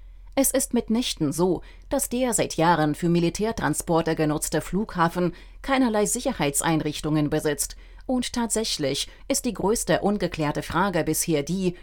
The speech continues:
wie besagte Drohne dennoch an ihr Ziel gelangen konnte. Dabei gibt es eine einfache Antwort auf diese Frage.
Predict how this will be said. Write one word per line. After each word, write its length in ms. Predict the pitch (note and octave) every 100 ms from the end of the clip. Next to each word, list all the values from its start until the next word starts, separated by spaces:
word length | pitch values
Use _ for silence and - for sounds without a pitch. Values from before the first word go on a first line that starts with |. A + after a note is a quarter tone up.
| - - A#3
wie 260 | F#3+ A#3+
besagte 500 | G3+ C#3 D3 C#3+ D#3
Drohne 420 | D#3+ F3 F#3+ E3 E3 - -
dennoch 440 | C4 B3+ A3+ -
an 100 | A3
ihr 160 | G3+ F3+
Ziel 260 | - F3+ F3
gelangen 460 | E3+ D3+ A3 F3
konnte. 380 | - - A#2+ - - - - - - -
Dabei 400 | A3+ A#3 A3+ C4+
gibt 260 | A#3 A#3
es 160 | B3 -
eine 260 | G#3 G3+ C4
einfache 440 | G#3+ G#3 G#3 A3
Antwort 480 | F#3 A#3 - C#3 -
auf 180 | D#3 D3
diese 240 | D#3 D#3+
Frage. 500 | - - D3+ B2+ -